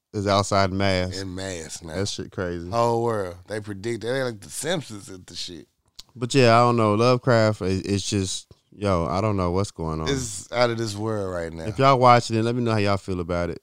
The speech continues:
Speaker 2: Right.
Speaker 1: so
Speaker 2: It
Speaker 1: far, 'cause, uh,
Speaker 2: it leaves me speechless every episode. I'll be like, "What, what the fuck was that? Explain."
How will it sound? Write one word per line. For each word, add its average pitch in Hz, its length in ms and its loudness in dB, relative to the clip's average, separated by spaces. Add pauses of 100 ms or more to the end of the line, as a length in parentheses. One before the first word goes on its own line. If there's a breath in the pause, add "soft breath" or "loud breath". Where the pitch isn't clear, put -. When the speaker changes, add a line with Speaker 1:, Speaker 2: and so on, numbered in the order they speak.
Speaker 2:
Right. 95 380 -6
Speaker 1:
so 92 140 -2
Speaker 2:
It 90 40 -4
Speaker 1:
far, 90 320 -2
'cause, 87 260 -8
uh, 87 400 -2
Speaker 2:
it 160 120 -2
leaves 190 320 2
me 165 120 2
speechless 139 640 0
every 120 300 -2
episode. 104 640 -6 (220)
I'll 127 120 2
be 139 140 -2
like, 127 260 2
"What, 185 220 -2 (840)
what 151 420 4
the 359 120 2
fuck 311 440 6
was 285 280 -4
that? 294 380 6 (1400)
Explain." 254 1300 2